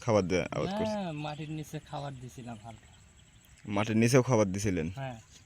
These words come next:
Speaker 1: খাবার দেওয়ার পরে মোটামুটি তো আপনার গাছের যে চেহারা, সুন্দর চেহারা, এইরকম গাছ এবারকার বৎসরে করা এত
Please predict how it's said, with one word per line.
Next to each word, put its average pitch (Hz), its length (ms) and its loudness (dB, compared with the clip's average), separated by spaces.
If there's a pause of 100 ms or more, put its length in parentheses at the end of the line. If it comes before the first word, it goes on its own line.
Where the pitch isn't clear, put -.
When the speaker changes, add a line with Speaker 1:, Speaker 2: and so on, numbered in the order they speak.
(1300)
Speaker 1:
খাবার 120 340 4
দেওয়ার 123 260 10
পরে 131 160 12 (920)
মোটামুটি 120 480 8
তো 131 120 8
আপনার 120 280 8 (1200)
গাছের 120 460 6
যে 139 180 8
চেহারা, 131 360 10 (600)
সুন্দর 151 320 12 (100)
চেহারা, 123 320 8 (300)
এইরকম 123 360 8 (260)
গাছ 139 200 12 (1080)
এবারকার 123 440 8
বৎসরে 139 440 8 (1120)
করা 127 240 12 (420)
এত 110 100 0